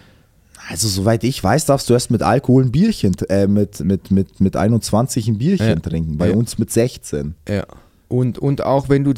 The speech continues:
Speaker 2: man sieht das in den Filmen immer, grad die Leute, die so am Straßenrand sitzen,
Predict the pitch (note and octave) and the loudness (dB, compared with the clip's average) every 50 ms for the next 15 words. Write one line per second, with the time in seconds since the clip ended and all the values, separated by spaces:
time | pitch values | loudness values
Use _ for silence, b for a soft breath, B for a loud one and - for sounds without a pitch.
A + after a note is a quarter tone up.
0 | B2+ A#2+ C3 B2+ - - G3 - G3 - C#3+ C3 B2+ A#2+ - - D#3+ F#3 G3+ G3+ | 2 2 2 2 2 0 2 2 2 4 4 2 2 2 4 4 4 6 6 4
1 | D#3 B2+ C#3 D3+ F3 F#3+ B B B B B B B B - - D3 D#3+ - D3+ | 4 4 4 4 4 2 B B B B B B B B 0 2 2 2 4 4
2 | C3+ C3+ C#3+ E3 F3+ - D3+ C3 C3 C3 B2+ - C3 A#2 A2+ - - B2 C#3 E3 | 6 6 6 6 4 2 0 0 0 0 2 2 2 2 2 0 0 0 0 0
3 | - - D#3+ D3 C#3 - - D#3+ - - - - F#3 | 0 0 0 0 0 2 0 -2 0 0 -2 -4 -4